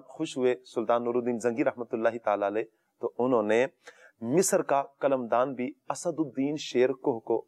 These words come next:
منتخب کیا، لیکن آپ کی عمر نے، آپ کی زندگی نے وفا نہ کی اور ان کا وصال ہوتا ہے۔ اور یہ ذمہ داری سلطان صلاح الدین ایوبی رحمۃ اللہ تعالی علیہ کو سونپی جاتی ہے۔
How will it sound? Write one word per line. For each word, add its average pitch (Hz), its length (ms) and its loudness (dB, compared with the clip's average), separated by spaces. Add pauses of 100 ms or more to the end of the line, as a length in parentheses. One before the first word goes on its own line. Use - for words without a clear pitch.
(100)
منتخب 107 440 -6
کیا، 98 240 -2 (460)
لیکن 110 400 0 (500)
آپ 110 240 -2
کی 113 200 -8 (140)
عمر 139 240 -2
نے، 113 180 -2 (280)
آپ 110 200 -4
کی 120 100 -2
زندگی 123 440 0
نے 117 160 0 (340)
وفا 123 280 0
نہ 135 220 2
کی 110 140 -10 (380)
اور 113 160 -2
ان 127 160 0
کا 107 200 0 (200)
وصال 120 320 -2
ہوتا 110 300 -2
ہے۔ 107 80 0 (400)
اور 160 80 4 (100)
یہ 185 120 2
ذمہ 131 300 0
داری 123 280 2 (400)
سلطان 139 540 0
صلاح 131 380 -2
الدین 139 260 -4 (140)
ایوبی 151 480 0 (320)
رحمۃ 117 320 -2
اللہ 117 360 0
تعالی 101 240 0
علیہ 101 220 0
کو - 200 -4 (260)
سونپی 120 380 -2
جاتی 98 340 0
ہے۔ 95 60 -8